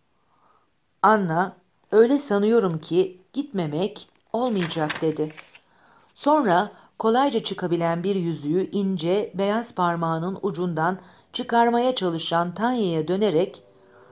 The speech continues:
"Al onu işte," diye ekledi. Kitty,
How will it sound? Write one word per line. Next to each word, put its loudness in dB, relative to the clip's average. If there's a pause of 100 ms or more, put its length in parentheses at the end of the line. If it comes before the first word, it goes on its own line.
(420)
"Al 4
onu 2
işte," -4 (340)
diye 4
ekledi. -4 (480)
Kitty, 0